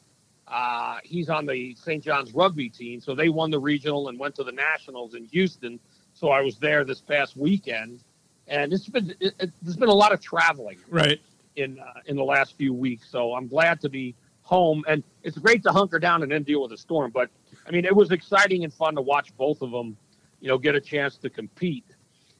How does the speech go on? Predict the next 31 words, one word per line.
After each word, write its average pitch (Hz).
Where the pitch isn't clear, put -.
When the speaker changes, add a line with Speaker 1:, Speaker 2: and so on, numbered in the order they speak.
Speaker 1:
And, 131
uh, 120
unfortunately, 143
<laughs> 135
neither 170
one 151
of 135
them 117
won. 120
Speaker 2:
Right. 180
Speaker 1:
But 143
it 156
was 143
fun 156
to 143
watch. 127
Speaker 2:
Right, 311
they 233
got 196
a 165
chance, 185
and 151
you 156
got 170
a 151
chance 151
to 147
be 143
a 139
proud 139
papa. 139